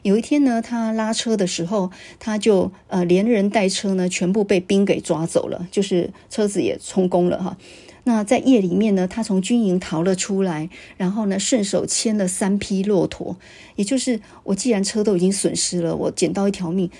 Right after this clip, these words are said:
那么我也要抓三只骆驼回去卖了，至少呢，可以把一些本钱拿回来。他把三只骆驼呢，仓皇之间贱卖了三十五元哈。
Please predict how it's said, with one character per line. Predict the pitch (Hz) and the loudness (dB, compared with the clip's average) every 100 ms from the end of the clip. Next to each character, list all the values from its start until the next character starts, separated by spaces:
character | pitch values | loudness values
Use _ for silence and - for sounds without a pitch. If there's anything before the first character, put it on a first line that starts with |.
| - | -6
那 | 226 | -2
么 | 202 - | 0 2
我 | 185 | 2
也 | 202 | 2
要 | 185 | -2
抓 | 185 202 | -2 -2
三 | 202 196 | 0 0
只 | 202 | 0
骆 | 190 202 | 2 2
驼 | 170 170 | 2 -2
回 | 175 | -4
去 | 165 208 | -2 0
卖 | 190 220 160 | 2 2 0
了， | 143 - - | -2 -8 -10
至 | - 233 | -4 -2
少 | 180 165 | 0 0
呢， | 170 | -2
可 | - 214 | 0 -2
以 | |
把 | 185 165 | -2 -2
一 | |
些 | 196 | -2
本 | 196 180 | 0 -2
钱 | - 160 | -4 -2
拿 | 165 147 | -2 -2
回 | 170 - | -4 -4
来。 | 190 - - - | -6 -14 -20 -16
他 | - | -10
把 | 254 214 185 175 | -8 -6 -8 -10
三 | 190 247 247 | -6 -2 0
只 | 240 247 | 0 2
骆 | 254 208 | 2 2
驼 | 208 190 | -2 0
呢， | 196 202 214 - | 0 -2 -4 -8
仓 | - 262 247 | -2 0 2
皇 | 202 | 2
之 | 240 | 2
间 | 233 226 | 2 2
贱 | 220 226 | 2 2
卖 | 208 196 | 2 2
了 | 180 | 0
三 | 175 208 208 | 2 0 0
十 | - 196 | 2 4
五 | 170 | 4
元 | 135 131 113 175 | 2 0 -2 -4
哈。 | - - | -4 -10